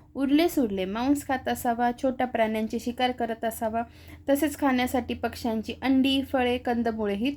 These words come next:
गोळा करू, अ, गोळा करत असावा. ठीक आहे, म्हणजे तो स्वतः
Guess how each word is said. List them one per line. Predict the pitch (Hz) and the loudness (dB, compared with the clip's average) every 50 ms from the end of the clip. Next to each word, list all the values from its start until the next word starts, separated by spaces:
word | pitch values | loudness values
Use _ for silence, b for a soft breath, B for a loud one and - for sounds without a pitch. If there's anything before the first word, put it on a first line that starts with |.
| - 220 | -4 -4
गोळा | 208 220 208 202 | -2 0 0 0
करू, | 202 202 - 208 196 208 254 311 - - | 0 -2 -2 -4 -2 -2 -2 -4 -6 -6
अ, | 190 185 180 185 | -4 -4 -2 -2
गोळा | 196 202 202 196 196 196 | -2 0 2 2 2 2
करत | 196 - 180 185 190 - | 0 -2 -4 -4 -4 -4
असावा. | 254 254 - 202 165 | -4 -4 -2 -2 -4
ठीक | 165 - 247 247 - | -4 -4 -6 -6 -4
आहे, | 294 320 311 B B B B B B B - | -4 -4 -4 B B B B B B B -6
म्हणजे | 247 247 254 277 277 | -4 -4 -2 0 0
तो | 320 | 0
स्वतः | 311 - 294 254 254 294 | 2 2 2 2 2 2